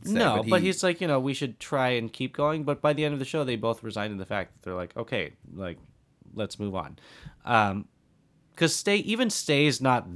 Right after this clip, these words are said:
Speaker 2: that dramatic. You know, he's
Speaker 1: Mm-hmm.
Speaker 2: not, like, throwing himself over a balcony being like, "Oh my God." Um, he's like, "You know, you can stay here. Like, it's cool." Uh, yeah, but it, it, I think that by the end, there's no real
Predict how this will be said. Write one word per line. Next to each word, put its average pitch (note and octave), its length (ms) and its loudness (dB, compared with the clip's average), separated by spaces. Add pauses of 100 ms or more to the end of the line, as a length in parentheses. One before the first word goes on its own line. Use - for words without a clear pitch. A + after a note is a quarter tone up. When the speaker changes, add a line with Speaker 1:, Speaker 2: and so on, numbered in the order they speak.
(100)
Speaker 2:
that G#2+ 300 2
dramatic. F2+ 600 -10
You A2+ 140 -6
know, F#2 160 -4
he's A2 220 -2
Speaker 1:
Mm-hmm. - 20 -2
Speaker 2:
not, A#2+ 200 -2
like, A2 180 -4
throwing A2 340 -4
himself G2+ 440 -6
over F#2 220 -6
a F2+ 60 -6
balcony F2 460 -10
being F#2+ 200 -8
like, F#2+ 140 -8
"Oh B2 80 -8
my C#3 100 -8
God." - 300 -12 (480)
Um, G#2+ 200 -2
he's A2+ 220 -6
like, B2+ 300 -4
"You C#4 60 -4
know, C#3+ 200 -2
you D3 140 -6
can G#3 100 -6
stay F#2+ 240 -4
here. F#2 300 -6
Like, A2+ 180 -6
it's C3+ 160 -8
cool." F#2+ 340 -8 (460)
Uh, A2+ 460 2 (960)
yeah, C#4 320 0 (160)
but D#3+ 180 6
it, D#3+ 200 0
it, D#3+ 160 -2
I D3+ 100 4
think D3 240 -4
that A#2 220 0
by A2+ 140 2
the A2+ 160 0
end, G2 340 -2 (340)
there's A2 340 -2
no G2+ 360 -2
real F2+ 680 -6